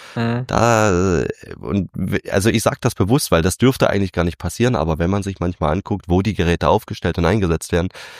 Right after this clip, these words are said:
Speaker 2: aber das zum Persönlichen. Wie gesagt, jetzt würde ich in die Definition, wie, wie kalt ist wirklich kalt, wenn das Ding auf den Boden kommt?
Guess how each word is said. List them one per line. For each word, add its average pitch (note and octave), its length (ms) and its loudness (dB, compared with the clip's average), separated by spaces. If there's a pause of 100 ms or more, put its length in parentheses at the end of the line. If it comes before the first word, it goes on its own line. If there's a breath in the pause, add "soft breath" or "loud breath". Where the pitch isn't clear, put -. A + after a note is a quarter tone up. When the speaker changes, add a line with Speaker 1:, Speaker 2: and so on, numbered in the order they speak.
(360 loud breath)
Speaker 2:
aber G2 160 4
das - 240 2 (160)
zum G2 180 0
Persönlichen. F#2 520 2
Wie G2 40 -2
gesagt, A#2+ 220 0
jetzt - 180 -4
würde G2+ 240 -2
ich G2 80 -4
in A2 60 -4
die G2+ 80 -2
Definition, G2 720 0
wie, C3+ 260 -2 (100)
wie G#2 300 -2
kalt B2+ 380 2
ist - 200 -4
wirklich A#2 360 -2
kalt, A#2 320 0
wenn F#2+ 80 2
das F2+ 120 -2
Ding A#2+ 200 -2
auf D#2+ 140 -4
den E2 80 -8
Boden B2+ 260 0
kommt? - 300 -10